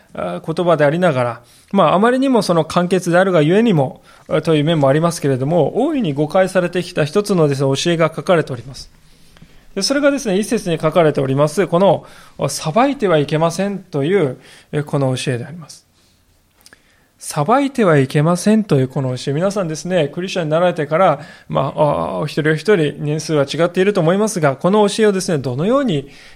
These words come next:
理解してこられたでしょうか。ある人はですね、あ、この裁いてはいけません、あ、これね、これは、まあ、人のやることに一切口を挟むべきではない。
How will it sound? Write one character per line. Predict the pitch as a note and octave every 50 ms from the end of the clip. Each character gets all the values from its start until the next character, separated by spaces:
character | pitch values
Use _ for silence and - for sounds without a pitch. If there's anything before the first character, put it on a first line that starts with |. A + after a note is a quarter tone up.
| -
理 | - D#3 G3+ G#3
解 | G#3 G3+ E3 D#3
し | D3 -
て | - F#3+ F3
こ | - - C#3
ら | C3+ C#3
れ | C#3+ C#3
た | C3+ - B2
で | B2 D#3+ E3+
し | - -
ょ | C3 A#2+
う | -
か。 | - - - - - _ _ _ _ _ _ _ _ _ _ - - - - - _ _ _ _ _ _ _ _ _ _ _ _ _ _ - - - - - - - - -
あ | - - B3
る | C#4 D4
人 | - - -
は | F#3 D#3+
で | D3+
す | - F3
ね、 | D#3+
あ、 | D#3 F3+ E3+ -
こ | - G3
の | G#3 G#3+
裁 | F#3 - E3 D#3+ G3 A#3 B3
い | -
て | -
は | D#3+
い | D3 -
け | D#3+
ま | D3+ D3+
せ | D3 E3 D3
ん、 |
あ、 | C#3+ C#3
こ | - D3+
れ | C#3+ C#3+
ね、 | D3+ F3 G3 G3 - - _ _ - - - -
こ | - F3
れ | G#3
は、 | A3 G#3+ F3+ D3 C#3+ - - - - -
ま | F3+
あ、 | E3+ D#3
人 | - - A3+
の | A3+ G#3
や | F#3 F3+ F#3
る | G3+
こ | G3 G#3+ G#3
と | G#3 G3+
に | E3+ D3+ E3
一 | F#3
切 | - - E3 D3+
口 | D3 - - - - G3
を | F#3+ F3
挟 | D3+ D3+ D3 - G#3 G#3+
む | F#3+ C#3+
べ | D3 E3+
き | E3 F3+ D3+
で | C#3+
は | C3 B2+
な | B2+ C#3+ E3+
い。 | E3+ -